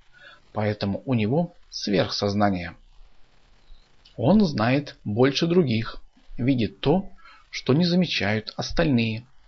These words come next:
и чувствует тоньше. Если душа приобрела такое качество, как сознание,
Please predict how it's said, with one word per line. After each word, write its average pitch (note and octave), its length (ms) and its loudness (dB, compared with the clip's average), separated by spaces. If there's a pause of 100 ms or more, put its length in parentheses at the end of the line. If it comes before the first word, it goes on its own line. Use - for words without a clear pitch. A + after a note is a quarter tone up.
(240)
и G3+ 120 -4
чувствует F#3+ 640 2 (160)
тоньше. C3+ 480 -2 (3000)
Если E3+ 400 2
душа G#2 520 -4 (340)
приобрела A2 480 2
такое A2 360 -2
качество, G2 540 -4
как - 340 -4
сознание, G#2 800 -2